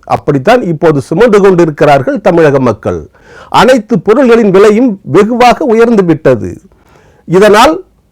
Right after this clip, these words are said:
மக்கள் கடும் சிரமத்திற்கு ஆளாகி இருக்கிறார்கள். இது பற்றியெல்லாம் எதுவும் தெரியாமல், "பத்து லட்சம் கோடி கடன் வாங்கினால் உனக்கென்ன? இது உன்னையா பாதிக்கப் போகிறது?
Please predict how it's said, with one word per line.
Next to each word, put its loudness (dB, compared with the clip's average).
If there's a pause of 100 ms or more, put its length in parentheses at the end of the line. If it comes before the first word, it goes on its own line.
மக்கள் -2
கடும் 0
சிரமத்திற்கு -2
ஆளாகி 2
இருக்கிறார்கள். -2
இது 0
பற்றியெல்லாம் 0
எதுவும் 0
தெரியாமல், 2 (640)
"பத்து 0
லட்சம் 2
கோடி 2
கடன் 2
வாங்கினால் 2
உனக்கென்ன? 0 (120)
இது 0
உன்னையா 4
பாதிக்கப் 0
போகிறது? 2